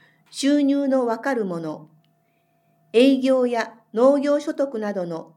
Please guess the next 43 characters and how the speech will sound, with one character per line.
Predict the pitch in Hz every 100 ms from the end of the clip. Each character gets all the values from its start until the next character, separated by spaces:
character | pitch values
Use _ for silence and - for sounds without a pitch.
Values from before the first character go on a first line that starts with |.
| _
収 | - - 196 -
支 | - 175
内 | 196 196 240
訳 | 233 233 220
書、 | - 190 - _ _ _ _ _ _ _ _ _ _ _ _
生 | 262 285 285
命 | 294 294
保 | 277 269
険 | 269 277 247
料 | 240 233
や | 226 220 214 _ _ _ _ _
地 | 196 247
震 | 254 302 294
保 | 277
険 | 269 269 262
料 | 247 247 233
の | 226 226 - _ -
控 | 302 277
除 | 196
証 | - 214 226
明 | 220 214
書、 | 214 220 190 - _ _ _ _ _ _ _ _ _ _ _
障 | - 269 302 311
害 | 311 320
者 | 294
控 | 285 302 269
除 | 214 180
を |
受 | 185 214
け |
る | 247 220
人 | 220 175
は | 170 170 - _ _ _
障 | - 277 294 294
害 | 294 302
者 | 311 269
手 | 285
帳 | 277 240 208
な | 202
ど | 185 170
の | 147 151
証 | - 214 214
明、 | 202 196 170